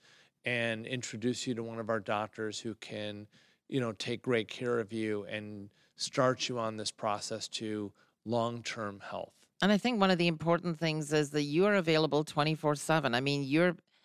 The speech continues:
Speaker 2: texting patients at nine, ten o'clock at night. You're answering phone calls round the clock, and you're seeing people seven days a week. So there's no nine to five anymore. There's no waiting in waiting rooms anymore. There's no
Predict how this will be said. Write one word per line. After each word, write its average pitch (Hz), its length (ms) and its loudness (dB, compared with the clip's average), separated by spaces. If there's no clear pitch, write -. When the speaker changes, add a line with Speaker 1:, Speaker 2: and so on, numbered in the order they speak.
Speaker 2:
texting 156 440 4
patients 147 520 2
at 110 80 2
nine, 147 320 2
ten 147 200 2
o'clock 139 340 0
at 135 60 2
night. 139 360 2
You're 123 320 4
answering 151 480 4
phone 160 320 4
calls 156 360 4
round 147 220 6
the 143 80 2
clock, 139 460 4
and 139 240 0
you're 131 160 6
seeing 156 400 2
people 147 420 4
seven 143 380 2
days 143 260 2
a 139 60 0
week. 139 300 0
So 135 420 4
there's 160 160 6
no 185 120 8
nine 160 300 6
to 151 140 -6
five 147 340 4
anymore. 160 400 4
There's 139 240 2
no 151 140 6
waiting 147 360 4
in 135 140 0
waiting 143 300 4
rooms 147 340 2
anymore. 135 400 2
There's 135 260 2
no 147 340 4